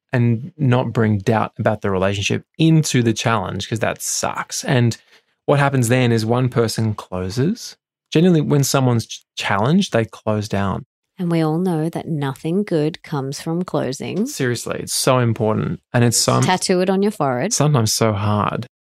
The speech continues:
Speaker 1: Ooh, there it
Speaker 2: There
Speaker 1: is.
Speaker 2: you go. I just gave him a look.
Speaker 1: Oh, dear.
Speaker 2: Reframe that.
Speaker 1: Sometimes it is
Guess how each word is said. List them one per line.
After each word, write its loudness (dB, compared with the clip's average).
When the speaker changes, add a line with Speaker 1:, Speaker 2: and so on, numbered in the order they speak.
Speaker 1:
Ooh, 0
there 0
it 2
Speaker 2:
There 4
Speaker 1:
is. 2
Speaker 2:
you 2
go. 2
I 0
just -4
gave -2
him -4
a -4
look. -4
Speaker 1:
Oh, -2
dear. -2
Speaker 2:
Reframe 4
that. 2
Speaker 1:
Sometimes 4
it 0
is 0